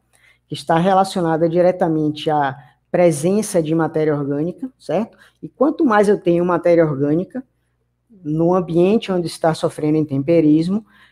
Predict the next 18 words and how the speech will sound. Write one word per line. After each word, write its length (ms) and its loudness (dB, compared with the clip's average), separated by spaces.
maior 800 4
vai 180 2
ser 220 -2
a 60 2
velocidade 640 0
dessas 300 -4
reações 400 -4
químicas 400 -6
ocorrerem, 500 -4
certo? 360 -4
Então, 120 -8
se 120 -4
eu 60 2
tenho 220 0
uma 80 2
reação 380 4
química 440 0
ocorrendo 540 -4